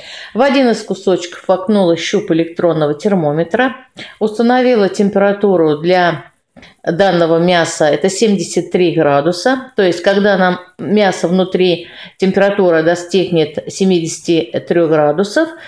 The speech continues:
то термометр нам об этом просигналит. Это значит, наше мясо готово. И поставили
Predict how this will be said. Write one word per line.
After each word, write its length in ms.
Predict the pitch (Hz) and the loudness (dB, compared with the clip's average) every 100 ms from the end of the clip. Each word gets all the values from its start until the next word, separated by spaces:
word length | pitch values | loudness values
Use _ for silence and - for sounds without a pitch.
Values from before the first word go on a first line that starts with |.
| - - | -6 -2
то 180 | 185 | 0
термометр 680 | - 180 175 240 277 254 175 | 0 0 2 2 2 0 0
нам 360 | 165 156 151 - - | 0 -2 -4 -12 -4
об 200 | 160 196 | 0 0
этом 240 | 220 226 | 0 0
просигналит. 800 | 220 226 233 196 160 143 143 143 | 0 -2 0 0 2 0 0 -2
Это 160 | 175 175 | -4 -2
значит, 440 | 202 262 - - | -2 -2 -4 -4
наше 280 | 165 160 156 | -4 -2 -2
мясо 360 | 170 220 - | 0 0 -2
готово. 840 | 185 196 254 - 156 147 147 147 - _ - - - | 0 0 0 0 0 2 0 -4 -14 _ -20 -20 -6
И 100 | 339 | 0
поставили 880 | 311 233 - 254 254 247 240 208 | 0 0 2 2 4 2 0 -2